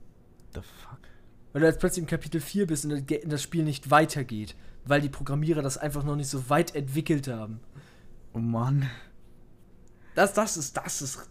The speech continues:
Speaker 2: das Troll ohne Ende.
Speaker 1: Oh Mann. Ja.
Speaker 2: Ich finde also, so, so, ja, so Troll-Games, die sind halt schon, also ich meine, das Spiel ist sowieso ein einziger Gag. Du musst an einer Stelle in einen Haufen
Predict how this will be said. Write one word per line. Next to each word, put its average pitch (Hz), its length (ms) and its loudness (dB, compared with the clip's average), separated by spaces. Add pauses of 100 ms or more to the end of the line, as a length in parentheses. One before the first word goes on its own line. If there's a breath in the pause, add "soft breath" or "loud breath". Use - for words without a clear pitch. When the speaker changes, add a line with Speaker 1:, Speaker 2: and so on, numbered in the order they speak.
Speaker 2:
das - 300 -6
Troll 127 380 -2
ohne 117 320 -6
Ende. 107 320 -10 (840)
Speaker 1:
Oh 95 60 -8
Mann. 98 380 -2 (1900 loud breath)
Ja. 120 320 2
Speaker 2:
Ich 135 80 -8
finde 185 160 0
also, 151 260 -2 (300 loud breath)
so, 139 220 -8
so, 131 200 -12 (200)
ja, 120 260 2
so 117 80 -8
Troll-Games, 156 1120 -4 (880)
die - 200 -10
sind 156 360 -2
halt 151 280 0
schon, 165 460 -2
also 123 140 -8
ich 127 60 -4
meine, 131 120 0
das 120 60 -4
Spiel 135 180 -6
ist 120 80 -8
sowieso 117 280 -6
ein 127 80 -6
einziger 127 400 -6
Gag. 131 320 -6
Du 127 80 -8
musst 135 320 -4
an 131 100 -4
einer 127 200 -4
Stelle 135 360 0
in 127 80 -4
einen 127 200 -4
Haufen 139 500 -2